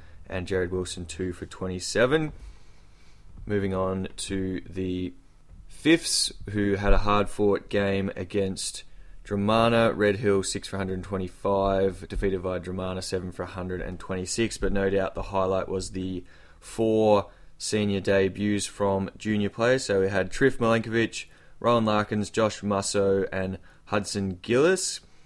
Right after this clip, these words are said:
all, um, making their debut in senior cricket. Apparently, from all reports, they had an absolute ball, and Digger did a good job looking after all of them. Uh, and then Dylan went out and made eighty-six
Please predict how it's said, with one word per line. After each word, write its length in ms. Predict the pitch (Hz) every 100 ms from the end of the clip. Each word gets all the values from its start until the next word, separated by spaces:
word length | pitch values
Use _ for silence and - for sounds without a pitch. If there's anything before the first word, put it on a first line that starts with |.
| - - -
all, 460 | 101 101 101 101 -
um, 380 | 95 92 92 -
making 400 | 95 92 - 95
their 240 | 92 92
debut 600 | 90 92 92 87 95 95
in 240 | 92 92 92
senior 480 | - - 101 95 92
cricket. 460 | - 135 131 127
Apparently, 540 | - 101 92 95 98 95 - - - -
from 180 | - 101
all 140 | 104 101
reports, 400 | - 107 104 -
they 100 | 101
had 140 | 101
an 80 | 98
absolute 500 | 95 - 98 98 -
ball, 460 | 120 123 123 120
and 200 | - 98
Digger 220 | 92 104 101
did 160 | 98
a 60 | 95
good 180 | 104 90
job 340 | 104 101 92 -
looking 300 | 101 - 98
after 340 | 98 - 98
all 140 | 107
of 80 | 113
them. 260 | 117 113 110 - - - - -
Uh, 300 | 95 95 95
and 140 | 98
then 180 | 98 95
Dylan 340 | 92 107 107
went 180 | 101 98
out 180 | 98 98
and 100 | 92
made 160 | 95 95
eighty-six 920 | 110 107 - 98 - 107 - - -